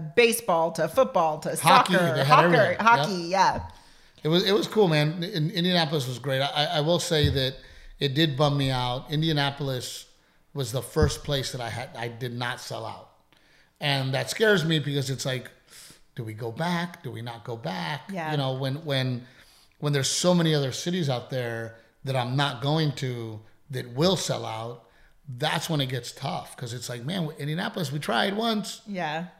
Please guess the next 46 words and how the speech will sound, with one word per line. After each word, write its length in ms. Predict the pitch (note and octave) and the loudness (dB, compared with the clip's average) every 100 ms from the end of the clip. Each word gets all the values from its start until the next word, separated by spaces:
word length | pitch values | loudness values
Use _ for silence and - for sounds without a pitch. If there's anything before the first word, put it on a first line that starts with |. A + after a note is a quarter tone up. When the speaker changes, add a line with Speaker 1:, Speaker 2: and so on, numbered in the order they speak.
| - | -8
Speaker 2:
You 120 | C#3+ | -2
know, 120 | C#3 | -2
several 380 | C3 - D#3 E3 | -2 -2 0 2
years 240 | G3+ F#3+ | 4 4
ago, 320 | E3 D#3 D3+ C#3 | 2 2 2 0
didn't, 440 | C3+ D3+ F3+ F3+ | -4 -4 -8 -10
we 100 | D3+ | -4
did 120 | C#3 D#3 | 2 2
okay, 420 | E3 A3+ A3 F3+ | 2 2 4 2
didn't 180 | D#3+ D#3+ | 0 0
do 100 | E3+ | -2
great. 460 | A3 A3+ E3+ F3 - - _ _ _ - | 0 0 0 -2 -12 -20 _ _ _ -4
Came 240 | D#3+ D#3 | 2 4
back 180 | D#3 D#3+ | 4 4
several 300 | - D#3+ D3+ | 4 2 2
years 240 | C#3+ C#3+ | 2 0
later, 380 | D3+ G#3 F#3+ F3+ | 2 2 4 4
hoping, 500 | C3+ E3+ F#3 E3+ D3+ | 4 4 4 2 2
"Hey, 320 | C#3+ E3+ F3+ | 2 2 2
can 220 | D3 - C3+ | 0 -4 -6
we 100 | C#3 | -4
get 240 | E3+ - | -4 -4
something 300 | E3 D3+ D3 | -4 -4 -4
going 280 | F3 G#3+ G3 | -4 -2 0
here?" 420 | D3+ D3 C#3 C#3 - - _ _ | 2 2 -2 -6 -10 -20 _ _
Not 420 | C3+ B2+ C#3 C#3 - | -10 -4 -2 -2 -2
sold 220 | C#3+ C3 | -4 -2
out 160 | A#2+ | -4
again. 460 | B2 C3 G3+ F3 D3+ | -6 -6 -2 -2 -2
So 160 | - D3 | -4 -6
it 240 | G3 D3+ | -6 -4
just, 320 | G#3 D3+ - - - - | -4 -4 -8 -20 -20 -6
it 140 | D#3+ C#3+ | -4 0
bums 220 | G3 F3 | 0 2
me 140 | F3 | 2
out 160 | F#3+ G3+ | 0 0
because 160 | D#3 | -2
I 80 | C#3+ | 0
love 280 | C3+ D3 G3 | 2 0 0
Indianapolis. 760 | D#3+ C3+ B2+ A2+ A#2+ B2+ D3+ - | 0 -2 -4 -6 -8 -10 -12 -14
It's 160 | C3+ F#3 | -12 -2
where 140 | D3+ | 0
I 40 | |
Speaker 1:
Yeah. 80 | C#3+ | 2
Speaker 2:
met 180 | D3 C#3+ | 0 -2
Timmy. 420 | C3+ B2 A#2+ E3+ | -8 -8 -8 -10